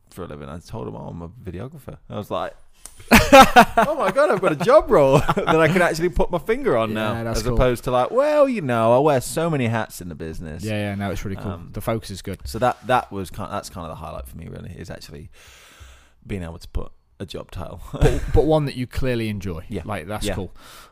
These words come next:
Speaker 1: Yeah,
Speaker 2: Um,
Speaker 1: like, like, I, I keep coming back to it, but I genuinely do enjoy work now.
Speaker 2: Yeah,
Speaker 1: And
Speaker 2: yeah.
Speaker 1: that sounds ridiculous, but again, that, that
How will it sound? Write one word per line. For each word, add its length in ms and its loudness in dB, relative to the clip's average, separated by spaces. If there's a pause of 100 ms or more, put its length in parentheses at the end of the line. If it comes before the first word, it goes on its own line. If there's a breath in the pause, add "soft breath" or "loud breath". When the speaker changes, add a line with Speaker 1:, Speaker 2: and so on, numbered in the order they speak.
(100)
Speaker 1:
Yeah, 260 0
Speaker 2:
Um, 60 2
Speaker 1:
like, 260 -2
like, 160 -2 (200)
I, 220 2 (120)
I 60 0 (440)
keep 200 -6
coming 140 -6
back 180 -2
to 100 -12
it, 80 -10
but 60 -6
I 100 -4
genuinely 640 -10 (120)
do 180 -8
enjoy 540 -10 (840)
work 400 -10
now. 120 -12
Speaker 2:
Yeah, 60 -4
Speaker 1:
And 100 -4
Speaker 2:
yeah. 80 -6
Speaker 1:
that 80 -10
sounds 260 -8
ridiculous, 480 -12
but 240 -10 (280 loud breath)
again, 340 -10
that, 200 -12
that 200 -8